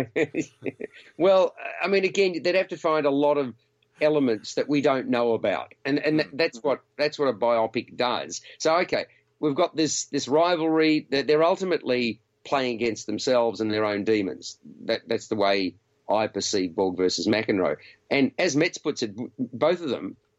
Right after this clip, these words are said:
Speaker 1: had a special ability to drive themselves to the edge and then beyond, something that he believes characterises most great achievers. And maybe that's true. Al-, although the world saw them as, as opposites,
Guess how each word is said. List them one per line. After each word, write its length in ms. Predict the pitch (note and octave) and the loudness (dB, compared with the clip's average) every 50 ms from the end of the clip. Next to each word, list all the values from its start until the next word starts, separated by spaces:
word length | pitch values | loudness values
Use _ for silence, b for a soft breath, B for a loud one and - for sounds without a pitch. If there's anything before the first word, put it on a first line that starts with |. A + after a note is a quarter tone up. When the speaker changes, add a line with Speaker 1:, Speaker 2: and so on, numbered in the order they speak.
| _ - | _ -4
Speaker 1:
had 140 | C3 C#3+ C#3 | -2 -2 -2
a 60 | C3+ | -2
special 440 | B2+ - - - E3 D3+ - D3 B2+ | -4 -6 -4 -2 -2 -2 -2 -2 -2
ability 400 | B2 A#2 C#3 B2 B2+ A#2 B2+ A2+ | -2 -2 -2 -2 -2 -2 -2 -4
to 80 | G#2 G2+ | -4 -2
drive 400 | G2 A#2+ C3+ C#3 D3 D3+ C#3 A2+ | 0 2 2 2 2 0 0 0
themselves 540 | B2+ A#2 G#2+ - - B2 A#2+ A#2+ A#2 - | -2 -4 -4 -4 -2 0 0 0 -2 -4
to 100 | - - | -8 -4
the 200 | G2 A#2+ A#2 - - A2+ | -4 -2 -4 -4 -2 0
edge 580 | A#2+ A#2 A2 G#2+ G#2+ B2 C#3 C#3 - - - _ _ _ _ _ _ _ _ - | 2 2 2 2 0 -4 -6 -6 -6 -8 -8 _ _ _ _ _ _ _ _ -2
and 220 | C#3 C3+ B2+ B2 | 0 2 2 2
then 180 | C3 B2+ A#2 G2+ | 2 2 0 0
beyond, 520 | B2+ B2 B2 A#2 G#2+ F2 F2 G2 A#2 A#2 | 0 2 4 4 2 2 -2 -6 -6 -6
something 440 | - D#3 C#3+ C3 - D3 B2 G#2 - b b b b | -4 -4 -4 -2 -4 -4 -4 -6 -6 b b b b
that 140 | A#2+ A#2+ E3 | -4 -2 0
he 80 | G#3 | 0
believes 340 | - D3 B2+ B2 B2 A2 A2 | 0 0 0 0 0 -2 -4
characterises 760 | - D3+ C3+ C3+ C3+ - - C3+ C3 C3 C#3 C3 C3 C3 B2 B2 | -4 -2 -2 -2 -2 -4 -2 -2 0 0 0 -2 -4 -4 -4 -4
most 460 | B2+ C3+ C#3 C#3 C#3+ D3 - - - | -4 -2 0 0 0 0 -2 -4 -4
great 240 | - C#3 C3+ C#3 C3 | 0 0 2 2 0
achievers. 520 | C3 - - F#3+ F3+ G3 D#3 A#2 G2 F#2+ | -4 -4 -4 -4 -2 -2 -2 -2 0 0
And 100 | D3 E3+ | 0 2
maybe 240 | G3 G#3 G#3+ G#3+ G#3+ | 2 2 2 2 2
that's 200 | G#3 G#3+ G#3 - | 0 -2 -2 -2
true. 320 | - G#3 A3 A3+ F#3+ A#2+ - _ _ b b b b b b b _ - | 0 0 2 2 2 0 -2 _ _ b b b b b b b _ -10
Al-, 140 | - - - - | -10 -6 0 2
although 260 | F3 F3 E3+ E3+ D#3+ | 4 6 6 6 6
the 80 | D3+ D3 | 4 4
world 240 | E3+ G3 G#3 G#3 | 4 4 4 4
saw 180 | - - E3+ D3+ | 2 2 2 2
them 140 | C3+ C3 B2+ | 2 2 2
as, 160 | B2 A2+ - | 0 -2 -2
as 260 | - B2+ B2 A2+ - _ _ _ - | -2 -2 -2 -2 -4 _ _ _ -2
opposites, 760 | C#3+ D3+ - C3+ A#2 G#2+ G#2+ A2 - - - - - - | -2 0 0 0 0 0 0 -2 -2 -2 -6 -8 -8 -10